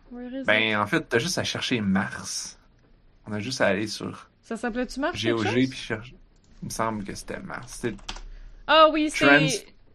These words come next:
Speaker 1: replanter.
Speaker 2: Trans-
Speaker 1: Surviving Mars. Non, c'est pas ça. Ça, ça existe déjà, c'est une autre affaire. Fuck !
Speaker 2: Ah non, c'est peut-être ça. Oui, il me semble.
Speaker 1: Non,
Speaker 2: Ça ?
Speaker 1: je pense que c'est plus récent.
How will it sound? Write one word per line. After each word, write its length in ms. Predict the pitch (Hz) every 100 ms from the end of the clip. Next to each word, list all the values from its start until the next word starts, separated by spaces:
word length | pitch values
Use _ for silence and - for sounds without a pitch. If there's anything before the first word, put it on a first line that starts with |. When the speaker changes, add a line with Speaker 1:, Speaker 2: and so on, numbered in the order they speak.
| - - - _ _ _ _ _ -
Speaker 1:
replanter. 600 | 214 269 302 285 269 285
Speaker 2:
Trans- 80 | 262
Speaker 1:
Surviving 440 | 320 285 269 262
Mars. 260 | 226 180 -
Non, 220 | 240 262
c'est 100 | 202
pas 80 | -
ça. 180 | 208 208 190
Ça, 180 | -
ça 140 | 220 208
existe 320 | 190 196 190
déjà, 380 | 190 190 185 196
c'est 120 | 202
une 60 | 196
autre 120 | 185
affaire. 200 | 185 -
Fuck ! 380 | - - 494 - - _ _
Speaker 2:
Ah 160 | 214 294
non, 140 | 370
c'est 80 | 330
peut-être 220 | 156 202
ça. 200 | 196 311 -
Oui, 260 | 202 311 330 -
il 40 |
me 40 | 143
semble. 420 | 185 247 214 - _ _ _ _ _ _ _ _ _ _ _ _ _ _
Speaker 1:
Non, 200 | 214 247
Speaker 2:
Ça ? 100 | 254
Speaker 1:
je 40 |
pense 140 | - 392
que 60 |
c'est 60 | -
plus 160 | 247 226
récent. 320 | 202 202 262